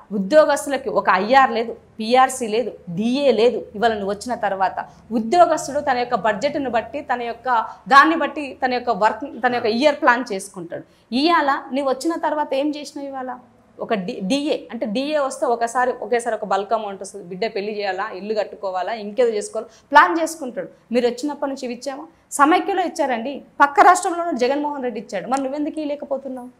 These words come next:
నీది ధనిక రాష్ట్రం, వాళ్ళది అప్పుల రాష్ట్రం. మరి అప్పుల రాష్ట్రం అని చెప్పినప్పుడు వాళ్ళు స-, ఇచ్చినప్పుడు నువ్వెందుకు చేయలేకపోతున్నావు? ఇక్కడ టెట్ అంటే టీచర్ ట్రా-, క్వాలిఫైడ్ కోసం ఉన్న ఎంట్రన్స్ సిక్స్ ఇయర్స్ వ్యా-, సెవెన్ ఇయర్స్ వ్యాలిడ్,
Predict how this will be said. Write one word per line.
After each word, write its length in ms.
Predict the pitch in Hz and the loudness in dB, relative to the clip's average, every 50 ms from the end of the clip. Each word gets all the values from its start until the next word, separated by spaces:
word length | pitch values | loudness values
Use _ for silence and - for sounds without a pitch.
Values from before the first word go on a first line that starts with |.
| _ _ _ _ _ _ _ - | _ _ _ _ _ _ _ -2
నీది 460 | 226 277 311 285 311 381 480 - - - - - _ _ _ _ _ _ - | 0 2 2 2 2 0 -2 -4 -6 -14 -20 -20 _ _ _ _ _ _ -8
ధనిక 380 | 214 202 180 233 240 269 - 359 | -6 -2 0 2 2 2 2 2
రాష్ట్రం, 380 | 302 302 285 - - - 170 165 - _ _ _ _ 196 | 2 2 2 -2 -4 -10 -10 -12 -12 _ _ _ _ 6
వాళ్ళది 220 | 226 240 254 240 | 6 6 6 6
అప్పుల 300 | 196 - - - 294 302 | 2 0 0 0 0 2
రాష్ట్రం. 380 | 294 285 277 277 - - 208 202 _ _ _ _ _ - | 2 0 -4 -4 -8 -12 -14 -14 _ _ _ _ _ 0
మరి 120 | 240 262 254 | 2 6 6
అప్పుల 260 | 240 320 - 320 320 | 6 4 4 2 4
రాష్ట్రం 280 | 320 330 330 330 339 330 | 4 4 2 0 -2 -4
అని 100 | 294 269 | -2 -2
చెప్పినప్పుడు 400 | 294 285 294 285 277 277 285 247 | -2 -2 -2 -4 -4 -2 -2 2
వాళ్ళు 240 | 226 226 247 247 | 4 4 2 2
స-, 300 | 233 - 226 226 - 233 | 2 -2 -2 -2 -2 -6
ఇచ్చినప్పుడు 460 | 226 202 - 262 247 226 226 - 220 277 | -8 -6 -4 0 0 0 0 -2 -6 -6
నువ్వెందుకు 420 | 285 302 285 320 311 349 311 294 | -4 -2 0 0 0 0 0 2
చేయలేకపోతున్నావు? 680 | 330 311 302 294 311 294 285 262 262 - 254 254 247 247 _ _ _ _ _ _ _ - | 2 0 2 0 -2 -4 -4 -6 -6 -6 -10 -10 -10 -14 _ _ _ _ _ _ _ -6
ఇక్కడ 440 | 269 262 269 - 381 339 302 247 - - - - - _ _ _ - | -6 -6 -2 4 6 6 6 6 4 2 -10 -16 -20 _ _ _ 6
టెట్ 300 | 269 277 277 277 - 359 269 - - - - - _ _ - | 6 6 6 6 0 -2 -4 -4 -4 -10 -20 -20 _ _ -6
అంటే 480 | 233 277 262 339 392 427 - - - - _ _ _ _ _ - | -4 2 2 2 2 2 -4 -8 -12 -20 _ _ _ _ _ 2
టీచర్ 360 | 320 339 381 403 - 403 392 - | 6 8 8 8 6 2 0 0
ట్రా-, 500 | 403 - 330 311 302 294 294 302 - 277 | 2 4 4 4 4 4 0 -2 -4 0
క్వాలిఫైడ్ 640 | - 294 294 311 330 330 381 349 339 330 269 320 | 6 8 8 8 8 6 4 4 4 4 4 2
కోసం 280 | 311 311 311 320 320 302 | 2 2 2 2 -2 -2
ఉన్న 120 | 294 294 | 0 0
ఎంట్రన్స్ 680 | 269 240 247 277 262 269 330 311 302 294 - - 330 427 - - _ _ _ | 0 2 2 0 2 4 2 2 2 0 -4 -6 -8 -8 -10 -16 _ _ _
సిక్స్ 400 | - - - 339 330 330 - - | -8 -2 -2 -2 -2 -2 -2 -2
ఇయర్స్ 340 | 320 302 320 320 320 330 - | 0 2 2 2 0 0 0
వ్యా-, 220 | 277 262 233 - | 4 4 4 2
సెవెన్ 320 | 190 - 302 277 311 311 302 | 2 2 2 2 2 2 2
ఇయర్స్ 240 | 311 330 311 311 311 | 2 0 0 -2 0
వ్యాలిడ్, 420 | 240 233 220 220 233 202 160 - | 4 4 4 4 2 0 -6 -8